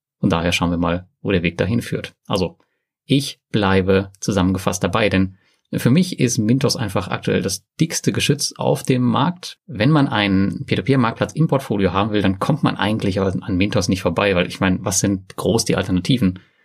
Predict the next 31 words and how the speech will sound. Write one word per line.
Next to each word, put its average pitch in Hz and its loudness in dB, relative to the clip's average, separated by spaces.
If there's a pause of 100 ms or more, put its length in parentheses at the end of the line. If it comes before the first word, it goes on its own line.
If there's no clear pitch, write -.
(180)
Ja, 87 0
Peerberry 107 0
ist - -2
kein 123 0
wirklicher 120 -2
Marktplatz 110 -2
oder 95 -2
will 104 -2
man 95 4
eine 92 2 (160)
Graupe 101 0
wie 95 2
Viventor 104 2
wählen? 120 2
Also 95 0 (340)
die - -2
Alternativen 95 0
sind 92 -2
halt 90 -4
einfach 95 -4
nicht 92 -2
da. 95 -2 (500)
Und - 0
deswegen 131 2
denke 90 2
ich, 95 -6 (440)
ähm, 87 0 (240)
ist - -4 (140)
Mintos 117 2
auch 98 -4
zweitausendeinundzwanzig 90 -2